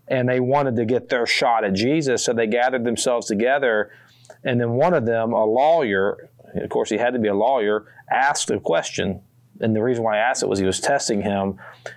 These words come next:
"Teacher, which is the greatest commandment in the law?" Now, that to me is like this moment where they think they finally got him and they're gonna get him. And Jesus's response,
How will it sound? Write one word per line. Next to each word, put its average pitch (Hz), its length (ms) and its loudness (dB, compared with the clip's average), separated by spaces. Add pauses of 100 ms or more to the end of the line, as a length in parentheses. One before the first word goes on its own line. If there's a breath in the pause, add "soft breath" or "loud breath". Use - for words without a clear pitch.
(560 loud breath)
"Teacher, 165 360 2
which 170 300 0
is 156 220 2
the 123 100 0
greatest 131 580 0
commandment 117 680 0 (180)
in 117 420 0
the 95 120 0
law?" 92 520 0 (680 soft breath)
Now, 101 140 0
that 156 240 2
to 143 100 -2
me 139 280 2
is 113 320 2
like 110 400 0
this 113 260 -2
moment 117 520 2
where 107 600 0
they 127 260 2
think 156 280 -2
they 135 160 0
finally 135 460 0
got 120 340 2
him 110 380 -2
and 113 100 0
they're 110 80 0
gonna 110 220 0
get 131 240 2
him. 120 280 -2
And 107 280 0
Jesus's 135 680 0
response, 107 960 -2